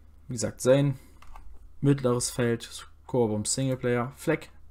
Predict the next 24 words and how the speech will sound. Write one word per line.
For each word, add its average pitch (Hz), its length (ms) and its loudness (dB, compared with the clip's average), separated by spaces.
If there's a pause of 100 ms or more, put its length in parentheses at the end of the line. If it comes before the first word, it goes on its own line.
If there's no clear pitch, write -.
wirklich 170 380 -2
hauptsächlich, 147 540 -2
klar, 117 180 4
kann 120 200 0
auch 113 100 -2
im 110 80 0
Multiplayer 120 460 0
ohne 123 120 0
Probleme 110 320 -2
mithalten, 120 460 0
aber 101 340 -4 (500)
wirklich - 340 -6
eher 110 100 -2
die 104 200 -6 (100)
Singleplayer-Klasse. 131 680 -4 (360)
Und 214 120 4
Amara 135 340 6
und 107 100 2
Moze 113 320 0
sind 170 200 0
ein 123 40 2
sol-, 110 420 -6
solides 113 440 0
Mittelfeld. 104 420 -4